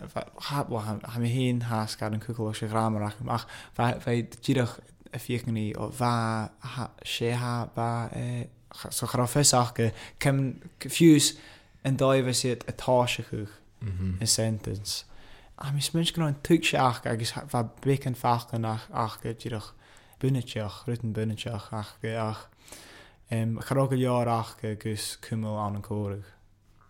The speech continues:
Speaker 2: Agus yn cannig dy gro hen rief as yn twyach ag sy'n.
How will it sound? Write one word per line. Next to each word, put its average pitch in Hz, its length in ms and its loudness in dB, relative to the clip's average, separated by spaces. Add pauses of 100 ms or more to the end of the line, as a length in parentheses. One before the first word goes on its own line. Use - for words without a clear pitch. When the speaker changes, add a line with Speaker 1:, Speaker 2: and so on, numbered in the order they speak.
(220)
Speaker 2:
Agus 113 200 0
yn 117 140 0
cannig 117 440 2
dy 101 340 4
gro 98 400 0
hen 98 440 2
rief 92 640 -2
as 107 180 -6
yn 104 100 -2
twyach 104 380 -4
ag 110 160 -6
sy'n. 107 300 -4